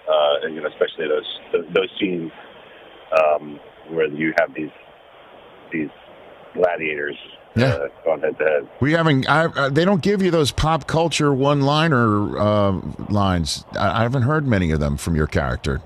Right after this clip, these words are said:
Speaker 2: Normally, you
Speaker 1: Uh,
Speaker 2: know.
Speaker 1: they're coming. They're coming.
Speaker 2: Okay. All right. I look forward to it. Um, hey, Corey, thanks for the call. Really appreciate it. Um,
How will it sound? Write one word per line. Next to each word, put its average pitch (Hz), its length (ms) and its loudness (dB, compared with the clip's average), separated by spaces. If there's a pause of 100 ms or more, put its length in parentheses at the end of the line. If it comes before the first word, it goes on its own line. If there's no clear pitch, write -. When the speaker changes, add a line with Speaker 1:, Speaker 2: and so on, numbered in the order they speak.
Speaker 2:
Normally, 127 640 0
you - 100 0
Speaker 1:
Uh, - 160 2
Speaker 2:
know. 285 180 0 (160)
Speaker 1:
they're - 100 2
coming. 110 300 0
They're 143 120 -2
coming. 90 300 -2 (180)
Speaker 2:
Okay. 165 360 0 (440)
All 117 140 2
right. 156 260 2
I 107 120 2
look 131 180 0
forward 147 320 2
to 107 160 2
it. - 240 -4
Um, 104 400 4
hey, 127 140 2
Corey, 123 380 2
thanks 139 320 0
for 147 100 0
the 123 80 2
call. 110 420 2
Really 117 260 2
appreciate 104 600 2
it. 101 260 -2
Um, 98 480 4